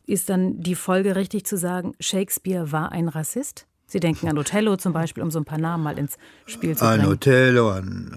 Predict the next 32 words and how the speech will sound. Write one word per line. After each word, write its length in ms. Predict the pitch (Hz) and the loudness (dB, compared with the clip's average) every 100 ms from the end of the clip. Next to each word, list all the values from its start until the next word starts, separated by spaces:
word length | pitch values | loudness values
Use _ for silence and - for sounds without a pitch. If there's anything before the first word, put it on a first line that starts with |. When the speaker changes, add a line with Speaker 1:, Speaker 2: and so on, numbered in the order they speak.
| 104 | -12
Speaker 2:
an 100 | 101 | -4
Shylock, 680 | - 127 123 123 117 120 117 | 2 4 4 4 4 2 0
im 160 | 101 92 | -8 -2
Juden 380 | 101 98 98 95 | -2 -2 -4 -10
von 240 | - 95 | -8 -2
Venedig, 520 | 98 107 123 117 113 | 0 4 4 4 -2
an 240 | 101 101 104 | -6 -10 -6
Caliban 580 | - 123 120 110 113 113 | 0 4 4 2 0 0
im 160 | 104 | -2
Sturm. 560 | - - 131 127 127 123 _ _ _ - - - - _ _ _ _ - | -2 2 4 4 0 -4 _ _ _ -20 -20 -20 -20 _ _ _ _ -14
Wir 220 | 120 127 | 0 2
sollten 380 | 110 127 135 135 | 4 4 4 0
uns 160 | 110 107 | -4 -4
ein 180 | 104 | -6
für 160 | 101 101 | -4 -4
alle 220 | 104 117 | -2 -2
Mal, 260 | 110 123 131 | 0 0 -2
glaube 320 | 120 107 113 | -2 -2 -4
ich, 100 | 101 - - - | -6 -14 -20 -12
darüber 240 | 104 107 | -2 0
verständigen, 720 | 107 107 - 107 117 117 117 | 0 -2 0 0 0 0 0
dass 220 | 107 104 - | -2 -4 -4
zwischen 280 | 117 90 | -4 -4
Rassist 640 | 110 110 107 - 131 - - | -2 0 0 2 0 0 -8
sein, 460 | 98 101 113 123 131 | 0 2 2 0 -2
zwischen 280 | - 104 | -6 -6
dieser 280 | 101 101 101 | -6 -4 -6
Zuschreibung, 680 | - 131 127 - 117 113 117 | -2 -2 -2 0 0 2 2
jemand 360 | 104 104 101 110 | 2 2 0 -2
wäre 240 | 113 107 | -4 -4
ein 140 | 104 | -6
Rassist, 560 | 104 104 98 120 131 - | -2 -4 -2 -2 -4 -8